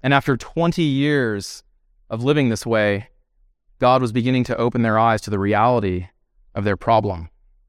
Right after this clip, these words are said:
They had turned aside and followed after false gods. They were now at the threat of Philistine attack, and they began to realize the predicament that they were in. And this brings us to the first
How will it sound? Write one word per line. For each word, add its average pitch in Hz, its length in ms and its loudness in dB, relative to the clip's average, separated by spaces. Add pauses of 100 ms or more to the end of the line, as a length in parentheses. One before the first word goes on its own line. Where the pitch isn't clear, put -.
(460)
They 143 140 2
had 156 120 2
turned 160 260 0
aside 151 380 2
and 127 140 -2
followed 147 420 2
after 113 240 -2
false 127 360 -4
gods. 104 520 -2 (1900)
They 120 180 2
were 110 400 0 (300)
now 131 340 2
at 117 140 -4
the 107 120 -6 (300)
threat 156 280 2
of 135 120 -2
Philistine 147 480 0
attack, 135 540 -2 (920)
and 113 140 0
they 117 40 2
began 117 340 0
to 113 100 -2
realize 104 680 2 (240)
the 113 100 -4
predicament 117 440 0
that 95 100 -2
they 104 120 0
were 104 160 -2
in. 98 120 -4
And 98 100 -4
this - 180 -10 (380)
brings 170 260 2
us 151 140 0
to 143 100 -6
the 135 60 0
first - 580 -2